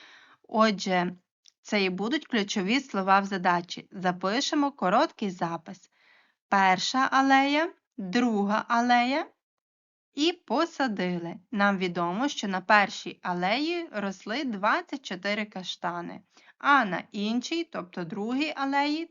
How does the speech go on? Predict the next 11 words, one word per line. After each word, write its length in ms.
тридцять 500
каштанів. 640
Ще 520
посадили 800
кияни 520
дванадцять 760
каштанів. 640
Скільки 800
всього 680
каштанів 680
росте, 460